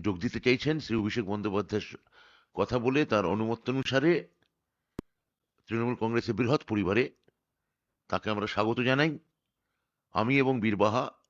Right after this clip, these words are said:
তার হাতে পতাকা তুলে দেব। মূলত স-, স-, বিজেপি এবং সিপিএম ছেড়ে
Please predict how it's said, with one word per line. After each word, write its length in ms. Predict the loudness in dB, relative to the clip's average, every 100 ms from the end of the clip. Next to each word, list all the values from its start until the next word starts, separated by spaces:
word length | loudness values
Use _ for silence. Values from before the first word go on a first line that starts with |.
| -6
তার 180 | -2 -2
হাতে 160 | -4 -4
পতাকা 340 | -2 -2 -2
তুলে 220 | 2 4
দেব। 140 | 4 2 -4 _ _ _ _ _ _ _ _ _ 0
মূলত 260 | 2 4 4
স-, 840 | 2 _ _ _ _ -20 -20 -20 _ _ _ _ -20
স-, 140 | -20 _ _ -18
বিজেপি 720 | -4 2 2 2 0 -2 -8 _ -6
এবং 200 | -4 -4
সিপিএম 400 | -4 0 0 0
ছেড়ে 480 | 0 2 2 0